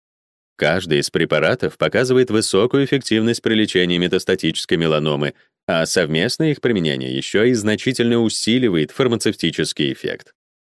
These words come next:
Теперь ученые с большим интересом присматриваются к другим ингибирующим рецепторам,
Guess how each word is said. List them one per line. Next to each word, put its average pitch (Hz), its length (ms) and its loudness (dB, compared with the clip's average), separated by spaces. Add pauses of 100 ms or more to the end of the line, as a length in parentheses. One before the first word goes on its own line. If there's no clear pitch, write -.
(240)
Теперь 110 580 0
ученые 123 560 0
с 92 80 -4
большим 80 400 0
интересом 127 580 0
присматриваются 110 800 0
к 98 80 -4
другим 92 460 0
ингибирующим 82 640 0
рецепторам, 78 640 -2